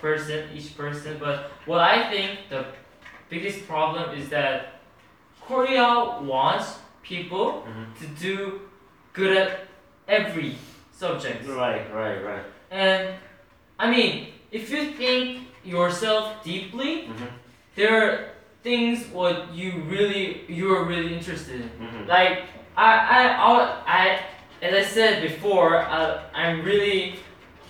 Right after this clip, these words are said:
Speaker 1: curious about actually outer space,
Speaker 2: Mm-hmm.
Speaker 1: and I always
Speaker 2: And you also want to study about that?
Speaker 1: Um,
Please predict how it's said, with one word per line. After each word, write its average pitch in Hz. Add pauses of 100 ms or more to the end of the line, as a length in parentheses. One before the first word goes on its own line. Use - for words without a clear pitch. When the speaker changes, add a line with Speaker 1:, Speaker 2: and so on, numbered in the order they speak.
(640)
Speaker 1:
curious 214 (160)
about 165 (540)
actually 139
outer 139
space, 147
Speaker 2:
Mm-hmm. 107 (340)
Speaker 1:
and 151
I 156
always 165 (720)
Speaker 2:
And 143
you 156
also 139
want 135
to -
study -
about -
that? - (920)
Speaker 1:
Um, 196